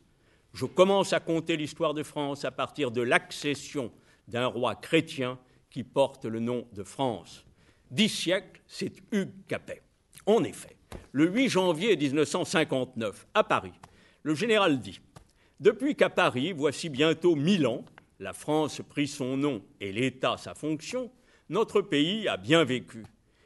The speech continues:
Il y a là une allusion bienvenue que la presse n'a pas su saisir et expliquer à l'avènement difficile de Hugues Capet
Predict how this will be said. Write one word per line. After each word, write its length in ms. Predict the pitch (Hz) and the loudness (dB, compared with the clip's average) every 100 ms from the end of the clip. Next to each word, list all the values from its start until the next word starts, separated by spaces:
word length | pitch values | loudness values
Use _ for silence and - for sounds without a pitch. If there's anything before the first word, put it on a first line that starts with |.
| _ | _
Il 160 | 127 135 | -6 0
y 60 | 180 | 2
a 80 | 190 | 4
là 220 | 190 143 | 4 2
une 180 | 123 139 | 2 4
allusion 580 | 143 143 139 113 147 117 | 4 2 -2 0 0 2
bienvenue 680 | 127 160 143 151 139 117 - - _ _ | 4 4 4 2 2 0 -6 -18 _ _
que 80 | - | -4
la 160 | 139 135 | 0 0
presse 420 | - 143 117 - | 2 2 0 -4
n'a 140 | 110 | -6
pas 180 | - 123 | -2 -2
su 240 | - 135 113 | -4 -10 -6
saisir 760 | - 143 123 135 131 110 95 - - | 0 0 0 0 -2 -4 -8 -14 -8
et 180 | 113 110 | -8 -2
expliquer 800 | 135 143 - - 113 - 156 - - _ _ - | -4 -4 -8 -10 -10 -6 -8 -8 -14 _ _ -10
à 120 | 98 | -4
l'avènement 600 | 120 120 127 123 123 98 | -2 0 0 0 -2 -4
difficile 840 | 95 170 - 147 - 139 123 98 - - _ | -4 -4 -4 -6 -6 -6 -4 -8 -12 -20 _
de 220 | 104 110 - | -6 -6 -4
Hugues 380 | 160 156 104 - | -4 -4 -6 -10
Capet 480 | - 85 123 127 | -10 -6 -4 -6